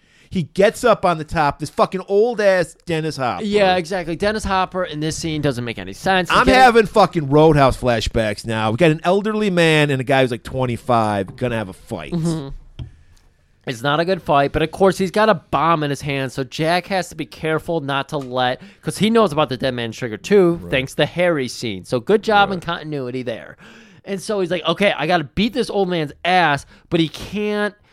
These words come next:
Speaker 2: let go of that bomb trigger. Otherwise, uh, my new, the new love of my life is dead,
Speaker 1: Right.
Speaker 2: or just a person. And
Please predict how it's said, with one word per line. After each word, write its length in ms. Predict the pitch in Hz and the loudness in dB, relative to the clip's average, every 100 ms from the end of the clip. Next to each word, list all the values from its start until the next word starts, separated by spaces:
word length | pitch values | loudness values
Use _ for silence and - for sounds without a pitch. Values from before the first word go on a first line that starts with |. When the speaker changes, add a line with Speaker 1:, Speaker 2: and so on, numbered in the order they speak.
| _ _ - | _ _ -2
Speaker 2:
let 320 | 160 190 - | 0 0 -2
go 260 | 180 185 | 0 2
of 220 | 165 156 139 | 0 -4 -2
that 320 | 143 113 107 | -2 -2 -2
bomb 400 | 147 165 156 151 | 0 0 -2 -4
trigger. 520 | - 143 120 107 117 | -8 -6 -4 -4 -6
Otherwise, 640 | 131 135 131 127 123 113 - - | -4 -2 -2 0 -2 -4 -10 -6
uh, 320 | 120 113 113 - | -4 -4 -6 -10
my 400 | 127 131 123 120 139 | -10 -8 -8 -12 -10
new, 340 | 143 147 160 | -2 2 2
the 200 | 147 151 | 2 2
new 200 | 160 196 | 6 6
love 220 | 170 160 | 6 2
of 80 | 151 | 0
my 140 | 135 | -2
life 280 | 120 123 113 | 0 -2 -2
is 140 | 110 95 | -6 -6
dead, 300 | 101 85 82 | -8 -8 -10
Speaker 1:
Right. 100 | 78 | -2
Speaker 2:
or 140 | 202 | 0
just 220 | 175 165 | 0 -2
a 40 | 156 | -2
person. 520 | 165 151 139 175 165 | 2 2 2 0 0
And 220 | 147 147 | -4 -8